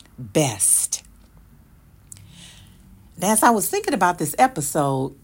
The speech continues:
y'all know I always want to throw some little swag in there, right?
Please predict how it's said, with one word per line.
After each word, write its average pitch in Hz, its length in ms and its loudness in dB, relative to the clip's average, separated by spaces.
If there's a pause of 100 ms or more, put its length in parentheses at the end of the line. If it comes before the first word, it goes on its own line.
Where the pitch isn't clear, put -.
(100)
y'all 185 200 2
know 185 160 -2
I 165 100 2
always 147 340 0
want 135 160 -2
to 120 40 0
throw 151 260 0
some 143 300 -2
little 139 220 0
swag 165 540 4
in 127 120 -2
there, 131 180 -4
right? 160 380 -4